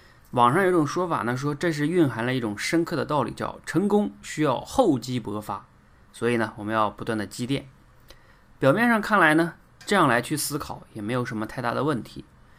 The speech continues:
但是这里边有一个问题哈，我们每个人呢，那你说你平时是不是在厚积呢？那为什么你没有这个爆发呢？关键的在于啊，这里边你还要在积累的时候，我们觉得每个人还要去思考哈，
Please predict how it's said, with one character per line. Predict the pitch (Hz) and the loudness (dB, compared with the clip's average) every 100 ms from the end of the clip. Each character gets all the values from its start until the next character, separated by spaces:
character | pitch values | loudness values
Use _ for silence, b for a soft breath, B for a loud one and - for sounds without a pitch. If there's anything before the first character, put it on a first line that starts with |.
| b b | b b
但 | 175 185 | 0 0
是 | |
这 | 175 202 | 0 0
里 | |
边 | 135 156 | 0 0
有 | 120 | -2
一 | |
个 | 101 123 | -2 -2
问 | 180 156 | 0 -2
题 | - - | -4 -10
哈， | - - b b b | -14 -16 b b b
我 | - | 0
们 | 165 | 2
每 | 226 104 | 2 2
个 | 110 175 | 2 2
人 | 131 123 | 2 2
呢， | 131 135 | 0 -2
那 | 151 143 | -4 -2
你 | 110 | -4
说 | 123 131 | -4 -4
你 | 117 | -4
平 | - 120 | -6 -8
时 | 139 131 | -8 -8
是 | 160 | -8
不 | 135 | -6
是 | 123 | -6
在 | 120 | -6
厚 | 120 - 151 | -8 -4 -4
积 | 107 107 107 | -4 -6 -8
呢？ | 107 117 b b b | -8 -12 b b b
那 | 139 | -2
为 | 147 165 | 2 2
什 | 131 127 | 2 -2
么 | |
你 | 127 | -2
没 | 110 107 143 | -2 0 0
有 | 135 - - - - | 0 -4 -16 -20 -12
这 | 131 | -10
个 | 113 | -6
爆 | 110 135 | 0 0
发 | 107 107 107 | 2 -2 -4
呢？ | 107 127 - _ _ - b b b b - - | -8 -14 -20 _ _ -20 b b b b -20 -2
关 | 180 180 | 0 2
键 | 185 147 | 2 2
的 | |
在 | 131 139 | 4 2
于 | 107 104 | 2 0
啊， | 98 - | -4 -6
这 | - | -6
里 | 123 | -4
边 | 123 123 | -2 -2
你 | |
还 | 107 107 | -4 -2
要 | 117 - b b | 0 -2 b b
在 | - 135 | -4 -4
积 | 139 196 | -2 2
累 | 180 120 | 2 2
的 | 113 | -2
时 | - | -8
候， | 104 | -8
我 | 104 104 | -6 -6
们 | |
觉 | 104 | -6
得 | 113 | -4
每 | 127 107 | -2 -2
个 | 117 | -2
人 | 117 | -2
还 | 110 | -4
要 | 117 | -6
去 | 113 | -6
思 | 117 - 131 | -8 -6 -6
考 | - 117 | -6 -10
哈， | - | -12